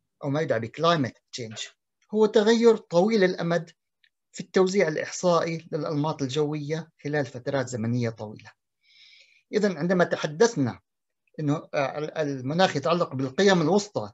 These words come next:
للمتغيرات الجوية، فعندما تتغير هذه القيم الوسطى عبر فترات زمنية طويلة، يعني طوي-، آه، تغير طويل الأمد في التوزيع الإحصائي لهذه الأنماط الجوية،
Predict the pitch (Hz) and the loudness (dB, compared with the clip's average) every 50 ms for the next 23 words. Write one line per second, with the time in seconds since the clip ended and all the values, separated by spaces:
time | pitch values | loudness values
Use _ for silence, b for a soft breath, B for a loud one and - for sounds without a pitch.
0 | _ - 135 139 139 131 139 135 123 - 135 131 135 127 127 135 139 127 120 - | _ -16 -12 -10 -8 -8 -8 -6 -4 -2 0 2 2 2 4 4 2 2 2 -2
1 | 120 107 - 110 95 98 107 104 - _ _ _ _ b b b b b b b | -6 -12 -12 -12 -14 -14 -16 -20 -20 _ _ _ _ b b b b b b b
2 | b b b _ _ - 170 180 208 233 208 208 202 - 202 196 214 196 202 262 | b b b _ _ -2 2 4 4 6 6 6 4 4 4 4 6 6 8 6
3 | 285 262 214 175 151 156 202 220 180 190 165 190 180 - - _ _ _ _ _ | 8 8 6 6 6 6 4 2 2 2 0 -2 -2 -4 -8 _ _ _ _ _
4 | - 190 196 190 180 175 165 160 175 - - - - 135 117 120 165 175 175 156 | 0 2 4 4 4 2 2 2 0 0 -2 -4 -4 -4 -2 -2 2 4 4 4
5 | 180 - - - 151 - - 147 170 175 156 135 147 143 151 165 170 160 139 - | 4 2 -4 -8 -6 -4 0 0 0 0 0 0 0 2 2 2 2 0 0 2
6 | - 147 160 156 127 110 113 123 143 143 117 104 101 - - 139 143 175 185 - | 0 2 2 2 2 0 -2 -4 -6 -8 -10 -12 -8 -4 -2 -2 -2 -2 -4 -6
7 | - 123 110 104 - _ _ - 139 170 175 147 131 - - 131 151 180 185 156 | -8 -8 -8 -10 -12 _ _ -4 -2 0 2 0 0 0 0 2 2 2 2 2
8 | 139 123 117 123 147 175 180 _ _ _ _ _ _ _ _ _ _ _ _ - | 0 -2 -2 -2 -2 -4 -8 _ _ _ _ _ _ _ _ _ _ _ _ -14
9 | 147 - _ - 170 170 165 185 160 147 - 135 - - - - 196 175 135 131 | -14 -6 _ -2 0 2 4 4 4 4 2 -2 -4 -4 0 2 4 4 4 2
10 | 120 113 120 135 117 123 - - 135 135 131 123 123 110 110 123 113 110 110 101 | 0 -2 -2 -2 -2 -4 -6 -6 -6 -6 -6 -8 -8 -10 -8 -8 -8 -8 -8 -6
11 | 104 117 143 - | -6 -6 -6 -8